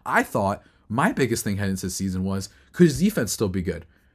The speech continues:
'Cause long, for, for a long time in his career, he hasn't been the best defensive player in the world. But last year, he was very good for the Red Sox. That's why he was able to put up a six-win season. And then,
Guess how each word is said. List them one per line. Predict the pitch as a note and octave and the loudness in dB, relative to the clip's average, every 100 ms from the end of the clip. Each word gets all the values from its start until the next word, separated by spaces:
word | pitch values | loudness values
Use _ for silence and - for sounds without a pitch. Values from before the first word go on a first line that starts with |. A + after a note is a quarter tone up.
| _ _ | _ _
'Cause | - C3 B2 | -2 -2 0
long, | D#3 G3 G#3 D#3 | 0 2 2 -2
for, | - F3 D#3 | 0 2 4
for | - | 2
a | D#3 | 2
long | F3+ A#3+ | 2 0
time | - G#3 | 0 0
in | D#3 F3 | 2 2
his | D#3+ | 2
career, | - D#3+ F3 | -2 0 2
he | C3 | 2
hasn't | D3 G3+ C4 | 2 0 -2
been | A3+ | 0
the | F3+ | 0
best | C3+ C#3+ - | -2 -4 -4
defensive | D3 C#3 B2 G#2+ | -6 -6 -6 -6
player | D#3+ E3+ | -2 0
in | G2+ | 0
the | |
world. | F2+ F2 | -4 -4
But | F2 F#2 | -6 -6
last | A#2+ A3 - - | -4 -4 -6 -10
year, | F#2 G2+ - _ - | -10 -10 -16 _ -8
he | A#2 | -6
was | F2+ | -4
very | D#2+ G2 G3 | -2 4 4
good | A#2 F#2 | 4 0
for | F2 | -4
the | E2 | -8
Red | E2+ - | -10 -8
Sox. | F2 F#2 | -8 -6
That's | G2+ - | -8 -4
why | G#2 | -2
he | F#2+ | -2
was | F#2 | 0
able | G2 F#2 | -2 -2
to | F2 | -6
put | G2 | -8
up | F2+ | -8
a | F2+ | -10
six-win | F#2 - F2+ F2 | -10 -10 -10 -6
season. | C#3+ F3 F#2+ F2+ - - _ _ - - - | -2 -2 -4 -10 -14 -20 _ _ -20 -18 -6
And | B2 G#2+ | -4 0
then, | F3 F3 A#2 A#2 | 2 4 2 -4